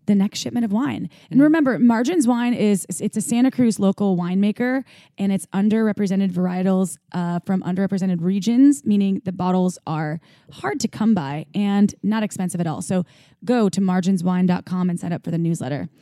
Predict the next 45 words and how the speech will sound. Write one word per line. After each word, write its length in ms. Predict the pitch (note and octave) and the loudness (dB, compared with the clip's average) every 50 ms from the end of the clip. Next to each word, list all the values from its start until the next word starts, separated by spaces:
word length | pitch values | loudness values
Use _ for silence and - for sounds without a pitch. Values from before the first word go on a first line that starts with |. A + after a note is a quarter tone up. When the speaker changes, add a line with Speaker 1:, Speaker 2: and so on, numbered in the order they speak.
| - - - - | -20 -20 -10 -4
Speaker 1:
Do 120 | - G#3+ | -2 -2
it 140 | G#3 - - | -2 -2 -6
right. 300 | - F3+ - - F#3+ D#3+ _ _ - - | -14 -16 -16 -16 -18 -18 _ _ -8 -6
Meow. 720 | G3+ G3+ G3 G3 G3 G3+ G3 G3 G3 G3 F#3+ F#3+ F#3 F#3 | -6 -6 -6 -8 -10 -10 -10 -8 -6 -6 -6 -6 -6 -6
Speaker 2:
Right, 100 | F3+ - D3+ | -6 -6 -6
meow. 320 | A#3 D#4 E4 B3+ E3 D#3+ _ _ _ _ _ _ - | -8 -6 -6 -8 -10 -12 _ _ _ _ _ _ -20
Meow. 80 | - A4+ A#4+ A4+ A4+ A4+ A4+ - _ - - | -20 -20 -20 -20 -20 -20 -20 -20 _ -10 -4
All 60 | A#3+ | 0
Speaker 1:
Okay, 80 | A3+ B3+ | 0 2
Speaker 2:
right. 40 | B3 | 2
Speaker 1:
let's 120 | C#4+ C#4+ - | 0 0 0
do 80 | F#4 | -2
the 80 | F#4 D#4+ | 0 0
bio. 260 | F4+ E4 C4 G#3 F#3 | -2 -2 0 0 0
Let's 160 | F#3 G3+ A3 | 0 0 -2
Speaker 2:
Okay. 100 | A3+ - D4 | -2 -2 -2
Speaker 1:
tell 100 | D#4 D4+ | -2 0
people 260 | D4 D#4 A#3 C#4+ D4 | 0 0 2 4 4
who 100 | C4+ C#4+ | 4 2
Jo-, 260 | A3 G#3 B3 A#3+ A#3 - - A3+ G#3+ F3 | 2 2 2 0 0 0 -2 -6 -4 0
Dolly 460 | - A#3 G#3+ A3+ B3 A#3+ A#3 A3 - | 0 0 0 0 -2 -4 -4 -4 -2
is 320 | G3+ A3 G3 E3+ F3 F3 - | 0 0 0 -2 -4 -6 -4
Speaker 2:
Dolly 80 | F3 F#3 F3 E3+ F#3+ | -6 -4 -2 0 0
Speaker 1:
because 160 | F#3+ F#3+ F3+ | 0 0 0
Speaker 2:
Josette. 420 | E3 D#3 - - G#3+ G#3 F3 - _ - - - D3 - | -2 -8 -6 -6 -6 -6 -6 -8 _ -20 -14 -14 -12 -8
Speaker 1:
Dolly 240 | - G#3+ A#3 B3+ B3 | -6 -4 -2 -2 0
Josette. 400 | - A3 F#3+ - - - - _ - | 0 -2 -2 -2 -6 -12 -14 _ -14
Speaker 2:
So 160 | - - G3 | -10 -10 -8
Dolly 320 | - G3 F#3 F#3 G3 G#3+ | -4 -4 -4 -2 -2 -4
Josette, 380 | A3 B3 B3 A3 - G3 F3 D#3+ | -4 -4 -6 -6 -6 -8 -6 -6
you'll 200 | D#3+ F3 F3 E3+ | -6 -6 -4 -4
learn 180 | F3 F3+ F3+ F3 | -6 -6 -6 -6
more 160 | E3+ E3+ E3 | -4 -4 -6
about 360 | D#3+ D#3 D#3+ D3+ D3 D3 - | -4 -6 -6 -6 -6 -8 -10
how 200 | D#3+ D#3 D3+ C#3+ | -10 -8 -8 -6
I 120 | C#3+ D3+ | -6 -8
personally 420 | D3+ - - C#3+ - - C#3+ C#3+ C#3 | -8 -10 -12 -14 -14 -14 -12 -12 -10
know 220 | C#3+ C#3+ C#3+ D3 | -10 -10 -10 -10
her 260 | D3 D3 D3 C#3+ C#3 | -10 -10 -10 -10 -10
when 160 | C#3 D3 D3 D3 | -8 -8 -8 -8
you 80 | C#3+ | -8
listen 260 | C#3 C#3+ C3+ - D3 C#3+ | -8 -10 -10 -10 -12 -12
to 100 | - - | -10 -10
the 80 | C#3 | -10
podcast. 760 | C#3 - D3 D3+ D#3 - - D3 C#3+ D3+ D3+ - - - - | -10 -8 -8 -8 -8 -6 -8 -6 -6 -8 -8 -12 -18 -20 -20